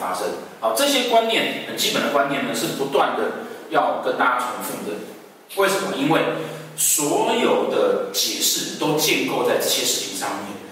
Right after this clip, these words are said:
你抛开了这个解释，呃，抛开了这个，这个基本的逻辑，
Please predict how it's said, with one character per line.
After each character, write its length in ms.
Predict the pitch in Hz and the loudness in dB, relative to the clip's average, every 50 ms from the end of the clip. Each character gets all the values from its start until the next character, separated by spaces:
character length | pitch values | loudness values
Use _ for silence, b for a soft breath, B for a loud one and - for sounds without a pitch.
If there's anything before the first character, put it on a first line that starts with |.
| B B B B B | B B B B B
你 300 | - 123 120 117 120 117 113 117 - - - - - - - - - | -8 -6 -6 -6 -6 -6 -8 -10 -12 -14 -16 -18 -20 -20 -20 -10 -2
抛 240 | - 220 208 208 - | 2 4 4 4 4
开 160 | 208 214 - | 2 2 2
了 120 | - - | 2 0
这 60 | - - | 0 0
个 160 | - - - | 0 -2 -2
解 180 | - - - - | -2 -2 -2 -2
释， 380 | - - - - - - - - - - | -2 -2 -2 -2 -4 -6 -10 -12 -8 -4
呃， 140 | - - | -2 0
抛 180 | - - - - | 2 2 2 2
开 100 | - - - | 2 0 0
了 60 | - - | 0 -2
这 60 | - | -2
个， 260 | - - - - - - | -2 0 0 0 0 0
这 80 | - | 0
个 400 | - - - - - - - - - | 2 2 2 2 2 2 0 0 -2
基 160 | - - - | -2 -2 0
本 160 | - - 98 | 0 0 0
的 380 | 101 98 98 95 95 95 - 113 | 2 2 2 2 0 -2 0 0
逻 180 | 104 - - | 0 2 2
辑， 300 | - - - - - - | 2 2 0 -2 -4 -6